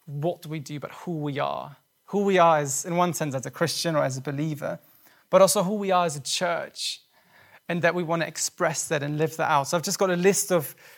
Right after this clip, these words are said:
of words that I'm gonna throw out, and I'm sure they resonate with you in some ways. That part of our spiritual D N A, of what God puts within us when we get to know him, when we become a Christian,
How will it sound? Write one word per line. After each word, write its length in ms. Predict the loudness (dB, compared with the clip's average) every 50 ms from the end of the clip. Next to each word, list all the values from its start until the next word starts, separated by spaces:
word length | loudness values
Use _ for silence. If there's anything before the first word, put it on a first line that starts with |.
| -16 -2 -2
of 220 | -2 -2 -2 -6
words 500 | -4 2 6 8 10 12 12 10 8 6
that 80 | 2 0
I'm 100 | 0 0
gonna 220 | 0 0 0 0
throw 360 | -2 0 2 4 4 6 6
out, 300 | 6 4 4 4 2 0
and 240 | -2 -6 -6 -6 -10 -10 -8
I'm 100 | -6 -6
sure 200 | -2 -2 0 2
they 140 | 2 2
resonate 380 | 4 4 4 4 4 -2 -2 -2
with 180 | -4 -8 -8 -8
you 60 | -6
in 100 | -4 -4
some 260 | -2 -2 -2 -2 -2
ways. 380 | -4 -4 -4 -4 -8 -10 -14 -14 _ _ _ _ _ _ _ _ _ _ _ _ _
That 180 | -2 -2 -2 -2
part 340 | 2 4 6 6 6 4 0
of 100 | 2 4
our 120 | 4 2
spiritual 640 | 2 -2 -4 -2 4 6 6 6 6 4 0 0 -2
D 200 | 0 2 2 2
N 100 | 4 4
A, 120 | 4 4
of 120 | 4 2 0
what 120 | -4 0
God 240 | 4 2 2 2 0
puts 240 | -4 -4 -4 0 -2
within 280 | 2 4 4 4 4
us 300 | 2 0 0 -2 -4 -4
when 160 | -2 -4 -2
we 80 | -2 -4
get 220 | -2 -2 -4 -4
to 100 | -2 -6
know 180 | -4 -4 -2 -4
him, 140 | -4 -6 -6
when 100 | -8 -8
we 60 | -8
become 260 | -10 -8 -8 -8 -10
a 40 | -10
Christian, 480 | -10 -12 -12 -12 -12 -14 -12 -14 -14